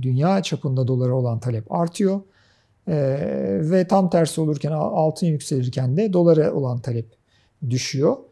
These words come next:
Daha yakından baktığımızda ise yani kriz dönemlerinde nasıl hareket etmiş bu ikili, aralarındaki ilişki nasıl olmuş diye son dönemlerdeki krizlere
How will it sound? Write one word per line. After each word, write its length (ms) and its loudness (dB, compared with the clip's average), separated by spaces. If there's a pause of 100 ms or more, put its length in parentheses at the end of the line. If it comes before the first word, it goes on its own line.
(480)
Daha 200 4
yakından 840 2
baktığımızda 880 2
ise 580 0 (1120)
yani 240 0
kriz 320 2
dönemlerinde 680 2
nasıl 340 -2 (680)
hareket 460 0
etmiş 400 -4
bu 120 0
ikili, 340 -2
aralarındaki 600 0
ilişki 320 -4
nasıl 280 -4
olmuş 540 -2
diye 300 0 (480)
son 440 2
dönemlerdeki 760 0
krizlere 640 0